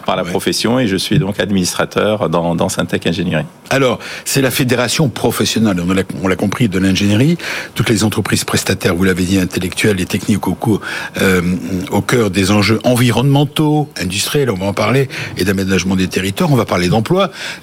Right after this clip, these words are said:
Speaker 2: On donne comme titre quatre-vingt mille recrutements par an.
Speaker 1: Oui.
Speaker 2: Euh, et c'est vrai que dans cette, que ce soit le, au quotidien de notre chronique compétences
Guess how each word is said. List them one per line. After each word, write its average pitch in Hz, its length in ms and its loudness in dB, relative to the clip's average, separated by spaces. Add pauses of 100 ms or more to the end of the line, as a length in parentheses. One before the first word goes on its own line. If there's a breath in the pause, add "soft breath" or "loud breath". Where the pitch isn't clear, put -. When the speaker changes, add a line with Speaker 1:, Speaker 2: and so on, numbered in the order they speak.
(140)
Speaker 2:
On 113 100 0
donne 131 220 2
comme 127 200 0
titre 214 300 -2
quatre-vingt 156 400 0
mille 160 180 4
recrutements 135 500 0
par 101 240 0
an. 185 220 2 (320 loud breath)
Speaker 1:
Oui. - 160 0
Speaker 2:
Euh, 95 420 2
et 113 100 2
c'est 135 180 0
vrai 156 200 2
que 127 120 -2
dans 104 180 0
cette, 104 220 -2 (240)
que - 120 -8
ce - 120 -2
soit 120 160 0
le, 98 100 2
au 95 140 -2
quotidien 127 480 0
de 107 60 -2
notre 98 180 -4
chronique 120 320 0
compétences 180 680 0